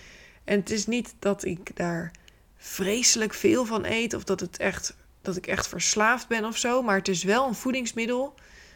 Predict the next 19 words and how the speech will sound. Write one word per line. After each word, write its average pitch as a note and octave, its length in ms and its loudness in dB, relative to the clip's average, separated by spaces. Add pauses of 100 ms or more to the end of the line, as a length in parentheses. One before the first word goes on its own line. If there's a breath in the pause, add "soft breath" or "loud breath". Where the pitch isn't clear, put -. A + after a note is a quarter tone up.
(160 loud breath)
waar F#3+ 200 2
spanning F#3 560 2
rondomheen E3 600 0
zit. - 360 -6 (680 loud breath)
En F3 840 0
als G3+ 200 6
het F#3+ 100 0
er - 140 2
is, C4 320 4
dan F#3 180 4
weet G#3+ 200 6
ik A3 120 -2
gewoon F#3 260 4
heel A3 280 4
goed - 540 -4
dat G3 200 4
het F#3 140 -8
er F3 120 -2
is. - 420 -2